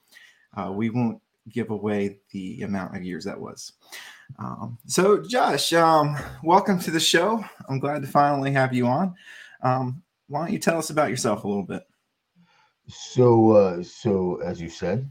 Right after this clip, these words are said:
Speaker 2: we are, um, old and long lost friends. Uh, what David left out is that he actually worked with me at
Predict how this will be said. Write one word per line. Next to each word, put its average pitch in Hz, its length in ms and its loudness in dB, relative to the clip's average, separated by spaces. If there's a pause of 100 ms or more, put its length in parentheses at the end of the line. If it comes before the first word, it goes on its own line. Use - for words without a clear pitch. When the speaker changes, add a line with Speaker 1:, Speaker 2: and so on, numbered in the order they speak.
Speaker 2:
we 92 280 -4
are, 82 400 -4
um, 76 320 -8 (160)
old 92 360 -4 (160)
and 85 160 -8
long 82 260 -8
lost 80 340 -10
friends. 98 360 -6 (400)
Uh, 73 200 -4
what 90 320 -4
David 95 360 2
left 85 320 -4
out 110 240 2
is - 220 -10
that 78 160 -6
he 87 140 -2
actually - 360 -4
worked 110 320 -2
with 67 180 -8
me 64 200 -12
at 58 100 -14